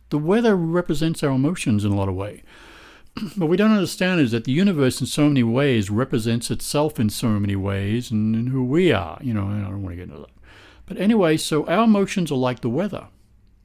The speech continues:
But what does the weather do? It comes and goes. Our emotions come and go at the same time.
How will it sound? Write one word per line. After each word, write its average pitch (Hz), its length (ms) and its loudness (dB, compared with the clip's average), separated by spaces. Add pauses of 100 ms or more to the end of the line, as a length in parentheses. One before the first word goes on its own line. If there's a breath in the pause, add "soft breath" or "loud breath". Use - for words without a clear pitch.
(520)
But - 80 -4
what 226 200 -6
does 262 200 0
the 170 80 0
weather 170 320 2
do? 95 260 -6 (720)
It - 120 -10
comes 104 260 -2
and 104 140 -2
goes. 151 440 -8 (1600)
Our 175 200 0
emotions 156 640 4
come 123 240 -2
and 104 100 0
go 95 360 -8 (380)
at 135 120 -2
the 143 100 -2
same 131 360 2
time. 220 500 0